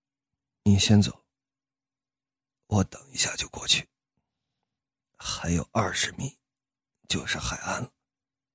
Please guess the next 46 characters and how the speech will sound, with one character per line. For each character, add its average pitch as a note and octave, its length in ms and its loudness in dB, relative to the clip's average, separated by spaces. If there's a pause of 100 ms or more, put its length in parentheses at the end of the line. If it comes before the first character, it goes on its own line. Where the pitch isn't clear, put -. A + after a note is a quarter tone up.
(1120)
不 - 80 4
是， G3+ 240 4
你 G3+ 120 8
怎 A3 140 10
么 B2+ 60 6
了？ F3+ 80 10
你 A3 80 10
受 F#3+ 200 10
伤 B3+ 180 8
了？ F#3+ 200 4 (420)
伤 D4+ 180 10
在 C#4+ 80 12
哪 G#3+ 120 10
儿 A2+ 60 0
了？ - 240 4 (960)
是 - 220 8
不 C4+ 80 10
是 A#3+ 100 6
因 B3 100 8
为 B3+ 120 10
几 G#3+ 140 8
秒 G3+ 140 12
钟 G3+ 140 8
之 G#3+ 80 8
前 G3+ 160 8
你 G#3 60 10
把 G3 100 12
我 G3+ 80 10
给 F3+ 80 8
撞 F3+ 180 10
开 C3 120 4
了？ A#2 120 -4 (920)
但 F4+ 140 8
是 E4+ 100 6
你 C#4+ 120 6
的 C4+ 100 4
替 D4+ 220 2
身 E4+ 160 4
明 D#4 180 4
明 E4 160 4
能 D#4+ 120 4
把 D#4 120 8
铁 D#3+ 220 4
门 F#3+ 180 6
打 E4 140 4
烂， G3 260 4